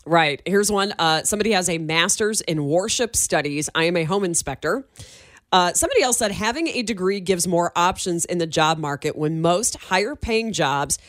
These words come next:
require a college degree. I have a good-paying job without a degree, but when I'm not happy with that job, it will be hard to switch and make some money."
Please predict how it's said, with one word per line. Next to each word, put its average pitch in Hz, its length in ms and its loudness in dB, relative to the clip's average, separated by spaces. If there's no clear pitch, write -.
require 247 480 2
a 220 60 -4
college 170 400 -2
degree. 196 420 -2
I 147 80 0
have 160 120 0
a 175 40 -2
good-paying 196 460 2
job 175 180 2
without 160 240 -4
a 151 60 -10
degree, 208 340 -2
but 170 180 -2
when 165 140 -2
I'm 160 220 0
not 151 160 -2
happy 294 340 -2
with 180 140 -4
that 156 180 0
job, 147 380 0
it 208 140 4
will 208 120 4
be 208 120 -4
hard 208 380 2
to 240 40 -4
switch 180 440 -2
and 165 160 -2
make 151 180 -4
some 139 260 -4
money." 127 380 -4